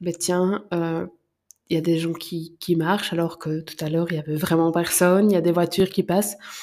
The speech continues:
On doit probablement être approximativement en fin d'après-midi, voire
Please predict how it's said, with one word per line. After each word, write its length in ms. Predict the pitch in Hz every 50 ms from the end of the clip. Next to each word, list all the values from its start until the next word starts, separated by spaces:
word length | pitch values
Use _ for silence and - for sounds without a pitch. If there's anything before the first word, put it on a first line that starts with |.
| - - - - - - -
On 100 | 190 190
doit 540 | 175 208 214 226 214 - - - - _ _ _
probablement 800 | - - 220 220 214 208 202 196 190 185 185 202 214 226 220 - - -
être 600 | - 196 196 208 208 208 - - - - - - _ _ _ -
approximativement 1700 | 170 175 - - - 202 - - - - 196 185 180 165 175 - - - 160 151 156 165 156 170 180 196 208 202 202 208 - - - -
en 300 | - 185 170 160 160 -
fin 380 | - - - - - 202 202 196
d'après-midi, 800 | 185 180 170 - - 202 190 190 180 165 165 180 202 226 214 - - - - - - -
voire 420 | 180 165 175 180 185 196 190 -